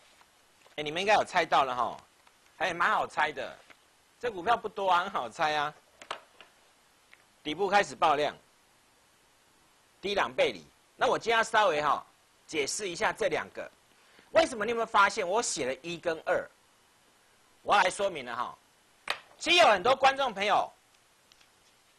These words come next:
常爱收看于老师的节目，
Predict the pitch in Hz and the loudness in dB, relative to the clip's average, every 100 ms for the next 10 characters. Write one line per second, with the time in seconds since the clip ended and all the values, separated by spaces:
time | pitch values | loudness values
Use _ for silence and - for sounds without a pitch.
0 | _ _ _ _ - - - 247 285 262 | _ _ _ _ -20 -8 2 4 4 4
1 | 269 269 226 220 139 - 196 151 131 151 | 2 4 2 2 0 0 -10 -10 -12 -12
2 | 120 | -16